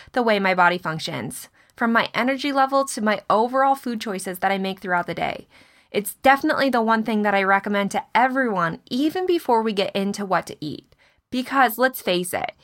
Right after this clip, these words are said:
it's hard changing something that you love and something that you've created an emotion to,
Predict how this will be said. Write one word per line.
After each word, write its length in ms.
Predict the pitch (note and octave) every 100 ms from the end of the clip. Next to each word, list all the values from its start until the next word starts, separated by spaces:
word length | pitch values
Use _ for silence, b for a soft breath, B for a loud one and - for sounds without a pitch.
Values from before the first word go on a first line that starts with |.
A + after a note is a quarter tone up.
| b b b
it's 180 | C4+ C4
hard 500 | - G3 C4+ D#4 F3+
changing 540 | - G3 F#3 F3+ F3
something 300 | F3+ A3 G#3+
that 160 | G3+ -
you 120 | G3+
love 380 | G3 F#3 F3+ F3
and 100 | F#3
something 220 | A3 G#3
that 180 | G3 F3
you've 180 | G3 G3
created 400 | A#3 A3+ A#3+ G#3
an 100 | F3
emotion 600 | F3+ F#3 C4+ C#4 A#3 F3+
to, 420 | F#3 E3+ D#3+ G3